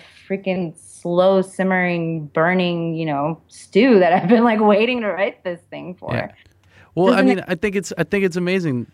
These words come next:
Speaker 2: that that's, you know, happening. And I think that we are currently living through this revolution where, you know, more and more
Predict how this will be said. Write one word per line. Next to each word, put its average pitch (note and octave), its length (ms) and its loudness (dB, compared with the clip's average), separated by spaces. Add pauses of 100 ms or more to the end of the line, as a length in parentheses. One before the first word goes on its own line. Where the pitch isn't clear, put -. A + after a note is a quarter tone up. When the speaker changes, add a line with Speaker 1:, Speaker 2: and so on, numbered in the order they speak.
(100)
Speaker 2:
that C3 140 -4
that's, C3 240 -6 (240)
you - 120 -8
know, A2+ 100 -4
happening. A2+ 440 -6
And A2 80 -8
I A2 80 -8
think B2+ 240 -8
that A#2 180 -2
we A2+ 180 -4
are A2+ 220 -2
currently G#2+ 380 -8
living G#2+ 280 -8
through G#2+ 160 -10
this G#2 200 -10
revolution G#2 600 -10
where, G2+ 140 -14 (180)
you G#2 100 -14
know, G#2 60 -18
more A2 360 -8
and A2 80 -8
more G#2+ 480 -8